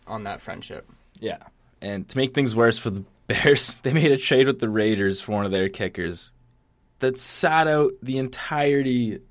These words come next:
Speaker 2: of the twenty eighteen season to, like, a groin injury.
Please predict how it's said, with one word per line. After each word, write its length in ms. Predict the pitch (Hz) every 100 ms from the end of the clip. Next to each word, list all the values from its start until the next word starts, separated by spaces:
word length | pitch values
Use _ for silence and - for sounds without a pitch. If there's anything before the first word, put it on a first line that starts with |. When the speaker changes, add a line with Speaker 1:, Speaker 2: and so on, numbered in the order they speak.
| -
Speaker 2:
of 160 | 120
the 80 | 120
twenty 460 | 120 - 135 123 107
eighteen 400 | 113 113 113 110
season 460 | - 104 98 92
to, 120 | -
like, 160 | 123 117
a 80 | 113
groin 580 | 95 107 98 110 143 147
injury. 540 | 151 139 147 160 220